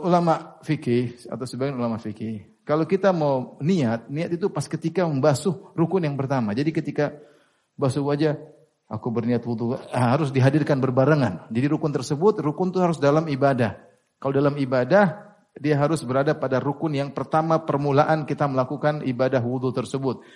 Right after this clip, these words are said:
Dan permulaan rukun pertama dalam ibadah wudu adalah ketika mencuci apa? Wajah. Maka ketika mencuci wajah, membasuh wajah, kita harus menghadirkan. Saya berniat wudu itu harus dihadirkan.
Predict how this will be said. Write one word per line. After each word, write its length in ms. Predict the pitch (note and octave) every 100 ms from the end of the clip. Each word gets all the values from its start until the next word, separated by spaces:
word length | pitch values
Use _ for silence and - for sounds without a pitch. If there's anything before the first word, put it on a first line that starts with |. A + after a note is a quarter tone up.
| - _
Dan 400 | - C3 B2 -
permulaan 640 | C#3 C#3 C#3+ C#3+ E3+ C#3 B2+
rukun 320 | E3 E3 C3
pertama 320 | A#2+ E3 D#3
dalam 240 | C3+ C3+
ibadah 240 | C3 C3 B2+
wudu 320 | C3 E3+ E3+
adalah 320 | B2 B2+ D#3+
ketika 320 | C#3+ - D3
mencuci 320 | D3 C3+ C3 C3
apa? 320 | F#3+ - - _ _ _ _
Wajah. 400 | A#2 A2 G#2+ F#2+ - _
Maka 160 | C3+ C#3+
ketika 400 | D3+ F3+ F#3 G3
mencuci 240 | E3+ E3+
wajah, 560 | D#3+ D3+ C3+ G#3+ F#3 D3+
membasuh 400 | D3+ C#3+ C#3 C#3+
wajah, 240 | C3+ F3+
kita 240 | D#3 D#3 C#3+
harus 80 |
menghadirkan. 400 | C3+ C3 C#3 B2 - - _
Saya 320 | - C3 C3
berniat 800 | A2+ A2+ A#2 A#2+ C#3 C3+ - -
wudu 400 | A2+ C#3 C#3 C#3+
itu 160 | C3 C#3+
harus 240 | B2+ A#2
dihadirkan. 880 | A2 A2 B2 G#2 - F#2+ F2 D#2